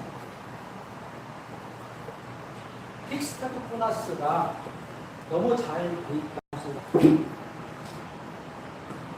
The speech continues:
사업을 시작할 때 반드시 나만 하나 하는 것 같으면 상관없습니다. 그러나 팀을 만들기 위해서는 팀워크를 만들어요. 팀을 만들어야 돼요. 그때 킥스타트 보너스는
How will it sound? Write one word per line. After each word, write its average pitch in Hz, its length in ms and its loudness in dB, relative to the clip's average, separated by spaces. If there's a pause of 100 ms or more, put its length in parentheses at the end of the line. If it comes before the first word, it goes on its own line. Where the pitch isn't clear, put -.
(840)
사업을 294 560 4
시작할 - 520 2
때 160 340 4 (720)
반드시 - 460 0
나만 233 380 8
하나 233 220 6
하는 240 120 4
것 214 120 4
같으면 170 220 -2
상관없습니다. 180 560 -2 (140)
그러나 202 220 4 (120)
팀을 330 320 8
만들기 170 400 2
위해서는 175 420 0 (580)
팀워크를 294 520 6
만들어요. - 340 -2 (200)
팀을 320 280 8
만들어야 - 400 4
돼요. - 120 -4 (640)
그때 214 420 6 (760)
킥스타트 254 600 2
보너스는 233 720 6